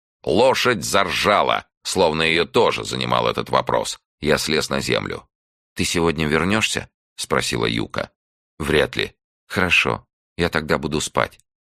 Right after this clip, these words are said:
«Спасибо», — сказал я. «Ты очень вовремя, даже если ты просто мне снишься». «Я думала, ты будешь ругаться», — улыбнулась она. «Скажешь, что кататься здесь нельзя?» Она сидела в седле амазонкой.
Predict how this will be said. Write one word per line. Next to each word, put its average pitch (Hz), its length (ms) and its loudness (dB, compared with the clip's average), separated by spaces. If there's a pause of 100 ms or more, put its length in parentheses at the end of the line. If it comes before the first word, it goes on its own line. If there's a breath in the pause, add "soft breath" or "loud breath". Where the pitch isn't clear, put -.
(160)
«Спасибо», — 78 520 -2
сказал 50 420 -6
я. 50 240 -10 (440)
«Ты 80 100 0
очень 71 300 0
вовремя, 50 540 -2 (360)
даже 69 340 2
если 62 220 -4
ты 65 120 -6
просто 64 380 -2
мне 58 380 -4 (460)
снишься». - 580 -4 (680)
«Я 87 140 0
думала, 87 300 2
ты 73 120 -4
будешь 76 320 -2
ругаться», — 71 500 -2
улыбнулась 55 540 -4
она. 50 320 -6 (400)
«Скажешь, 62 420 -2
что - 200 -2
кататься 64 480 -2
здесь 60 340 -6
нельзя?» 62 480 -4 (640)
Она 82 160 2
сидела 98 360 2
в - 60 -4
седле 82 280 0
амазонкой. 65 720 -2